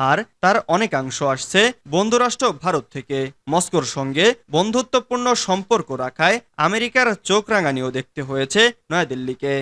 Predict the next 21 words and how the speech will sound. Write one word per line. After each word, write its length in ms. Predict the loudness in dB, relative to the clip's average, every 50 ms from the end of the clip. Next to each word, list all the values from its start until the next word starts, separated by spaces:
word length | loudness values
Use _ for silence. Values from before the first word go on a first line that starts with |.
| -4 -8 _ -4
তবে 280 | -4 -2 2 2 4 2 2 0 _ _ 0
তা 100 | 0 0 0 0
উপেক্ষা 420 | -2 -2 0 -2 -2 -2 -4 -8 -8
করেই 340 | -6 -4 0 2 2 2 2 -2 _ _ -6 -2
রাশিয়ার 460 | 0 0 0 0 2 2 2 2 0 -2
দিকে 240 | -8 -4 0 0 0 0 0 _ _ -2
বন্ধুত্বের 580 | 0 0 0 0 0 -2 -2 _ 0 0 0 0
হাত 220 | 2 0 0 0 0 -2 -2
আরও 180 | 0 0 0 2
বাড়িয়ে 340 | 2 2 2 2 0 -2 -4
দিল 200 | -4 0 2 2 2 2 0 _ _ -4
ভারত। 280 | 0 0 2 0 0 -4 _ _ -2
এবার 280 | 0 2 4 4 2 2 0 _ _ -2
এক 140 | -2 -2 -2 _ -2
প্রকার 340 | -2 -2 0 0 0 0 0 0
গোপনেই 500 | -2 -2 -2 -2 -2 0 2 2 2 2 0 -6 _ -6 0
রাশিয়া 380 | 2 2 2 2 2 0 0 0
থেকে 320 | -2 -4 -6 -2 0 2 2 0 0 _ _ 0
কয়লা 280 | 2 2 2 4 2 2
এলো 220 | 2 2 2 2 0
ভারতে। 400 | 0 0 0 0 0 0 -2 -8